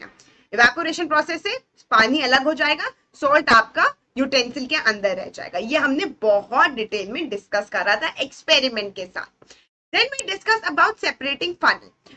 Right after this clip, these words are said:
तो क्या separating funnel भी हमने देखा, एक ऑयल है and oil and water है, both are liquids, right? They both do not mix with each other, एक दूसरे से mix नहीं होते, right? Oil and water एक दूसरे से mix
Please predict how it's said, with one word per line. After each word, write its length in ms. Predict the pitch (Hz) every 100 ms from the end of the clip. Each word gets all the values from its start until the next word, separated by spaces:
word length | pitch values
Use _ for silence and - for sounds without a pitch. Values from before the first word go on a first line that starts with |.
| -
तो 140 | 440 466
क्या 260 | - 494
separating 580 | 523 359 - 320 277 415
funnel 340 | 370 349 381 339
भी 60 |
हमने 280 | 359 330 349
देखा, 400 | 302 294 359 -
एक 280 | 294 311 -
ऑयल 420 | 220 226 320 359
है 260 | 294 339 -
and 220 | 240 302 302
oil 240 | 214 240 302
and 120 | 294
water 280 | - 180 -
है, 120 | 202 - _ _ - -
both 200 | 262 381
are 160 | 403 392
liquids, 560 | 226 220 - - _ _ _ -
right? 240 | 349 339 - 220
They 160 | 285 - 208 190
both 200 | 262 370
do 160 | 285 285
not 240 | 311 466 262 214
mix 240 | 285 -
with 160 | 311 294
each 160 | 214 190
other, 140 | 196
एक 220 | - 339
दूसरे 200 | 392 392
से 120 | 403
mix 260 | 359 381 -
नहीं 160 | 330 359
होते, 300 | 320 311 320 _ -
right? 280 | 254 523 - _ _ -
Oil 400 | 226 277 381 415
and 100 | 285
water 200 | 220 233
एक 280 | - 254 214
दूसरे 260 | 247 269
से 180 | 269 381
mix 280 | 285 453